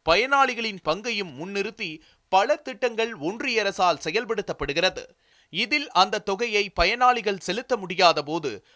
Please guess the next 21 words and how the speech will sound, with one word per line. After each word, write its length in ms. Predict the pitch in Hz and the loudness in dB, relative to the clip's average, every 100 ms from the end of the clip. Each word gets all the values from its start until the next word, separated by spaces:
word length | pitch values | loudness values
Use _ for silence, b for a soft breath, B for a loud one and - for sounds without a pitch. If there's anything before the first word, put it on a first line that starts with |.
| _ | _
மக்களுடன் 680 | 131 147 - 233 226 247 165 | 0 0 2 0 2 0 0
நேரடி 440 | 160 233 247 254 | -2 -2 -2 -4
தொடர்பில் 460 | 214 202 202 202 175 | -2 -2 -4 -4 -4
இருக்கிற 340 | 196 - 180 | -4 -2 -4
மாநில 560 | 110 123 202 233 151 120 | 0 2 2 4 2 2
அரசுகள்தான் 640 | 175 208 190 190 190 190 _ 143 | -4 -2 -2 6 6 4 _ 0
பயனாளிகளின் 680 | 180 254 269 240 208 196 156 | 0 4 4 4 -2 -4 -6
பங்களிப்பையும் 680 | 147 175 196 175 180 208 247 | -6 -2 -4 -2 -4 -6 -10
சேர்த்து 580 | - 156 208 262 - 233 | -8 -2 -2 -2 -8 -6
செலுத்த 340 | 180 190 196 | -4 -4 -2
வேண்டிய 380 | 180 175 170 131 | -2 -2 -4 -4
நிலை 320 | 156 180 135 | -2 -4 -4
இருக்கிறது. 640 | 147 156 170 175 120 - _ _ b b b | -6 -2 0 0 -2 -14 _ _ b b b
இதனால் 500 | 202 247 233 196 294 | -6 0 6 6 4
மாநில 480 | 180 165 247 311 285 | 2 4 4 4 0
அரசின் 360 | 247 233 233 151 | 0 -2 -6 -10
நிதிச்சுமை 640 | 175 254 - 220 190 160 - | -8 -8 -10 -6 -6 -6 0
அதிகரிக்கிறது 840 | 165 247 254 240 - 220 208 180 | 0 0 -6 -8 -2 -2 -2 -4
என்று 260 | 160 160 175 | -6 -4 -8
சுட்டிக்காட்டினார் 880 | - 175 160 - 170 160 156 151 156 139 | -8 -8 -8 2 2 2 0 0 0 -6
முதலமைச்சர். 680 | 165 180 156 175 - - | -2 0 0 -2 -6 -10